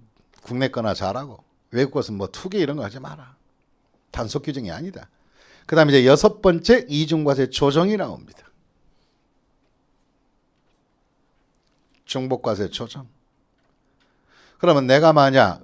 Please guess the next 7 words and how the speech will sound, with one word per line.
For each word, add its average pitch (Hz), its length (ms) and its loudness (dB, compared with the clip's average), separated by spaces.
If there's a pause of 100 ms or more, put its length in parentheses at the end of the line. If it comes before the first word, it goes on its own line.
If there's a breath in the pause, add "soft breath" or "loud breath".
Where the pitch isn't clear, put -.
내가 135 240 2
만약 139 540 2
미국 135 360 -4
캘리포니아에 135 720 -2
있는 147 300 -4
땅콩밭을 135 640 -2
팔아서 135 560 -2